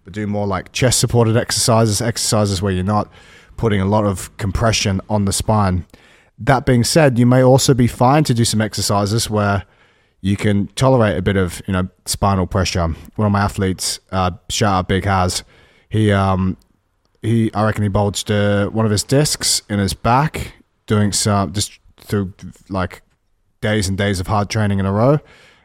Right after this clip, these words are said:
And he had, like, all the sciatic pain down his back, but he could still, we could still do some deadlifts, but not any, like, heavy back squats or anything. Got him on the belt squat. So I guess to,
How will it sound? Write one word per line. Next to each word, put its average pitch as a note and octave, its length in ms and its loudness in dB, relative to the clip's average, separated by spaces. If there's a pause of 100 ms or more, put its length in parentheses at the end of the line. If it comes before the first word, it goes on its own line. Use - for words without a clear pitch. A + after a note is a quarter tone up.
And F#2+ 140 0
he F#2+ 60 0
had, G2 120 -2
like, F#2 140 -4
all A#2 160 -2
the A2 80 -4
sciatic G#2 400 -2
pain G2+ 240 0
down G2 100 0
his F#2 140 -2
back, B2 360 0
but G#2+ 140 -2
he A#2+ 60 2
could A2 180 -4
still, B2+ 460 4 (200)
we A#2 120 -2
could A2 100 2
still - 180 2
do A#2 120 2
some G#2+ 180 0
deadlifts, B2 560 2 (640)
but G#2 320 2 (160)
not G#2+ 360 2 (280)
any, G2+ 220 0
like, F#2+ 300 -2
heavy G2+ 240 -2
back G#2 240 -2
squats G#2 320 -2
or - 20 0
anything. G2 320 0
Got G2+ 120 0
him G2+ 100 0
on F#2+ 60 0
the F2+ 40 0
belt G2 220 -2
squat. G#2+ 400 -4 (360)
So - 120 -2
I B2+ 60 4
guess D3 240 2 (180)
to, B2+ 260 4